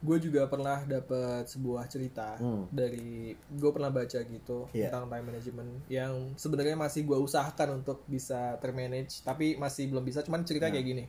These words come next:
Speaker 2: gimana, gimana?
Speaker 1: Jadi ada seorang dokter, dia
Speaker 2: Hmm.
Speaker 1: menemukan sebuah mejanya.
Speaker 2: Ah.
Speaker 1: Kan tahu dah, tahu lah ya.
Speaker 2: Iya.
Speaker 1: Kalau seorang dokter itu sangat sibuk sekali.
Speaker 2: Pasti.
Speaker 1: Banyak banget permasalahan di hari itu juga. Pokoknya
Speaker 2: Iya.
Speaker 1: di-, berulang-ulang ka-, ber-, setiap hari lah pokoknya.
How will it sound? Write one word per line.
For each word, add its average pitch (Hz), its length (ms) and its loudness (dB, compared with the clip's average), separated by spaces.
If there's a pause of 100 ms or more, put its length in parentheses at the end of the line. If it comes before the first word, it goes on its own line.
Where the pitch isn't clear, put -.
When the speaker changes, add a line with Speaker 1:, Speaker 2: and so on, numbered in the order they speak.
Speaker 2:
gimana, 107 300 -2
gimana? 90 240 -6 (240)
Speaker 1:
Jadi 147 240 6
ada 180 240 10
seorang 143 320 4
dokter, 127 400 0 (120)
dia 127 360 4
Speaker 2:
Hmm. 131 80 -2
Speaker 1:
menemukan 127 420 -2
sebuah 123 640 -4
mejanya. 127 800 -4 (160)
Speaker 2:
Ah. 110 100 -6
Speaker 1:
Kan 156 140 4 (320)
tahu 160 260 6
dah, 127 300 6
tahu 160 240 6
lah 147 140 8
ya. 127 180 2 (220)
Speaker 2:
Iya. 110 180 4
Speaker 1:
Kalau 139 180 6
seorang 135 300 2
dokter 131 320 -2
itu 156 80 -4
sangat 131 320 -2
sibuk 143 480 -2
sekali. 120 560 -4
Speaker 2:
Pasti. 104 480 -2
Speaker 1:
Banyak 135 480 2
banget 143 380 2
permasalahan 139 580 0
di 135 160 0
hari 135 240 0
itu 135 320 0
juga. 127 480 -2
Pokoknya 147 320 2
Speaker 2:
Iya. 139 60 -2
Speaker 1:
di-, 135 100 -2
berulang-ulang 131 580 0
ka-, 131 160 -8
ber-, 139 300 -2
setiap 151 300 2
hari 156 180 4
lah 160 100 6
pokoknya. 123 380 -2